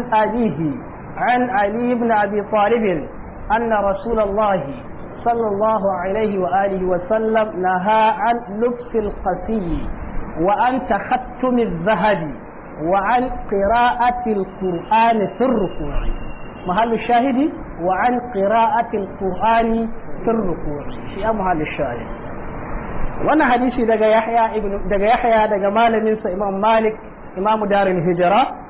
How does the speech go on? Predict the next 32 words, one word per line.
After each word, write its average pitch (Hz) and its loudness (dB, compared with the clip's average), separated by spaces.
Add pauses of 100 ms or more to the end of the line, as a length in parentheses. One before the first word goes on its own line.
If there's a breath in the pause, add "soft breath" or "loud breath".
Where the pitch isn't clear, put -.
(400)
daga 196 2
malamin 220 4
sa 220 0
Nafi' 220 2
Maula 214 2
Abdullah 190 0
ibn 208 -2
Umar. 233 2 (600)
Yau 233 2
ba 208 4
ga 196 4 (340)
Abdullah 202 4
ibn 214 0
Umar 202 2
ya 190 4
rawaito 208 2
shi 214 0
ba? 220 4 (560)
An 220 2
Ibrahim 214 4 (320)
ibn 226 0 (260)
Abdullah 196 0
ibn 220 -2 (120)
Hunayn, 226 0
daga 196 -2
Ibrahim 208 0
ibn 214 -2
Abdullah 208 0
ibn 214 -6
Hunayn, 226 2
Ibrahim 208 2 (100)
thiqatun. 247 2